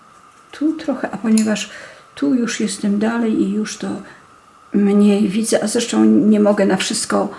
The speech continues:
mm, wszystko pokazywać tak samo dokładnie. To jest ważniejsze, tamto jest mniej ważne, więc to mniej ważne, tylko tak zaznaczę,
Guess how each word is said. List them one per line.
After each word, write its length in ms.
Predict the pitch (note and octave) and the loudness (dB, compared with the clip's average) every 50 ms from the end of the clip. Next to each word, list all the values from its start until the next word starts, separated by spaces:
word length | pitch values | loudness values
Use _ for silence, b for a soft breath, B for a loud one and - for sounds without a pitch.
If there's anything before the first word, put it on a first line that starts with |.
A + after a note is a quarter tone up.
| B B B B - - | B B B B -10 -6
mm, 540 | G3 G3+ G#3 G#3 G3 G3 G3+ G#3+ G#3 G#3 | -4 0 0 0 0 0 0 -2 -2 -2
wszystko 340 | - - - A3 - - - | -4 -6 -6 -8 -6 -6 -8
pokazywać 640 | - G#3+ - A3 G#3+ - A3 G#3+ A3+ - - - - B B B B B - _ - | -8 -6 -6 -4 -4 -4 -2 -4 -4 -4 -6 -6 -10 B B B B B -20 _ -12
tak 200 | - G3+ - - | -10 -10 -8 -6
samo 340 | - - A#3 A#3+ G#3 G3 | -2 0 2 2 2 2
dokładnie. 680 | G3 - - - - - - - - - - G#2+ G#2 F#2 - - - _ _ _ _ _ _ _ _ _ _ _ _ _ _ _ _ _ _ _ _ _ _ _ _ _ _ - - - - - _ _ _ _ - - _ _ _ - _ - - - | 2 -2 -4 -4 -4 -4 -4 -4 -4 -4 -4 -4 -4 -4 -8 -14 -20 _ _ _ _ _ _ _ _ _ _ _ _ _ _ _ _ _ _ _ _ _ _ _ _ _ _ -20 -20 -20 -20 -20 _ _ _ _ -20 -20 _ _ _ -20 _ -20 -12 -6
To 100 | G#3+ G3+ | -4 -2
jest 200 | F#3+ F3+ - - | 0 0 0 0
ważniejsze, 540 | E3+ F#3+ F#3+ - G3+ A3+ A3+ A3+ - G#3 | -2 -2 0 0 0 0 0 -2 -4 -6
tamto 280 | - - D#3+ F3+ - - | -4 -4 -4 -4 -2 -4
jest 200 | F3 F#3 - - | -6 -6 -4 -2
mniej 200 | F#3+ F#3+ F#3+ F#3 | 0 0 0 0
ważne, 380 | F#3+ F3 F3+ - - - F3 D#3+ | 0 0 -2 -2 -2 0 0 0
więc 300 | - C#3 - - - - | 0 -2 -4 -4 -6 -4
to 100 | - E3 | -2 0
mniej 300 | F3 F#3 F#3 F#3 F#3 E3+ | 2 2 2 2 0 0
ważne, 400 | F3+ F3+ F3+ - - F3 E3+ - | -2 -2 -4 -4 -4 -4 -4 -4
tylko 300 | - C#3+ D3 - C3 C3 | -6 -8 -8 -8 -8 -8
tak 200 | - C#3 - G3+ | -8 -8 -8 -6
zaznaczę, 580 | E3+ E3+ - - D#3+ D3+ E3 - - - F3 | -6 -6 -4 -4 -4 -4 -4 -6 -10 -14 -14